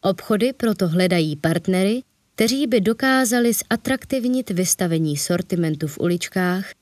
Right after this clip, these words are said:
a přilákat do nich nakupující. V tomto směru je pro retailery optimální využít také nástroj, který dokáže změřit,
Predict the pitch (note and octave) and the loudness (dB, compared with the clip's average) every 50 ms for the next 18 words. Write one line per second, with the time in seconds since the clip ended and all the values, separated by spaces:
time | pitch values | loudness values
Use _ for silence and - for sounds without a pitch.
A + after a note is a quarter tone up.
0 | _ _ _ _ _ F3 F3 E3+ - - - B3 B3 B3 B3 A3+ G#3 - - D#3 | _ _ _ _ _ -4 -2 -2 -2 -2 -2 0 2 2 2 2 2 0 -2 -4
1 | D3 D#3 D3 E3+ D#3+ E3 E3 D#3+ - G3 F#3+ F#3+ - F#3+ - - D3+ D3 D#3 E3 | -4 -2 0 0 2 0 0 -2 -2 -2 -2 -2 -2 -4 -4 -4 -4 -4 -4 -4
2 | - - - - - - - _ _ _ _ _ _ _ _ _ _ _ _ _ | -4 -4 -4 -4 -8 -10 -12 _ _ _ _ _ _ _ _ _ _ _ _ _
3 | _ - - - - B3+ C4+ D#4 D#4 D#4 C#4+ - - - B3+ C4+ C4+ C4+ A#3 G#3 | _ -14 -6 0 2 4 4 4 4 4 2 2 2 2 4 4 4 4 4 4
4 | F#3 E3 D#3 D3 D3+ F#3+ G3 F#3+ F#3 F#3 G3+ A3+ C4 - - C#4 B3 A3 G3 F#3 | 4 2 2 0 0 2 2 4 4 4 4 4 2 2 2 2 4 4 4 4
5 | F3 E3+ E3+ F3 E3 - - A3 - - - C#4 C#4 C4+ C4+ C4 C4 B3+ B3+ B3 | 2 4 2 2 2 0 0 -2 -2 -2 -2 0 0 0 0 0 2 2 2 4
6 | A#3+ A#3+ G#3 F#3 G3+ - A#3+ A#3+ G3 A3+ A3+ A3 A3 - - G#3 F#3+ F#3+ - F3 | 4 2 2 2 0 0 0 0 2 2 0 0 0 -2 -2 -2 0 2 2 2
7 | E3+ E3 E3+ E3 E3+ F3+ E3+ - - G#3+ A3 A3+ A#3+ A#3 - - - F#3+ F3+ F3 | 2 4 4 4 2 2 0 0 0 0 0 2 0 -2 -2 -2 0 2 2 2
8 | F3 E3 F3 F3 E3+ F#3 F3 E3+ E3+ E3+ D3+ D#3+ D#3+ D3 D#3+ F3 F3 F3+ F3+ F#3 | 2 2 2 0 0 2 2 2 4 2 2 0 0 0 2 2 2 2 0 0
9 | G#3 A3 - | -2 -2 -4